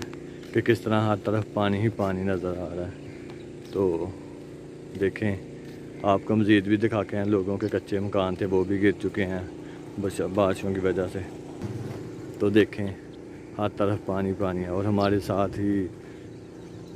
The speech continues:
पलकू डैक भी बहता है, उसके भी काम हम आपको दिखाते हैं कि वो किस तरह ओवरफ्लो हो रहा है।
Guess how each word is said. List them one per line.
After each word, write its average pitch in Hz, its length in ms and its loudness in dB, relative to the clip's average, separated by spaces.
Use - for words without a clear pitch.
पलकू 107 300 4
डैक 101 320 4
भी 104 120 4
बहता 101 380 2
है, 101 100 6
उसके 104 260 0
भी 101 100 0
काम 95 320 2
हम 104 240 2
आपको 101 280 2
दिखाते 95 360 -4
हैं 95 100 -4
कि 98 60 0
वो 95 120 4
किस 98 240 -4
तरह 98 260 0
ओवरफ्लो 98 460 6
हो 98 200 4
रहा 95 260 -4
है। 95 200 -8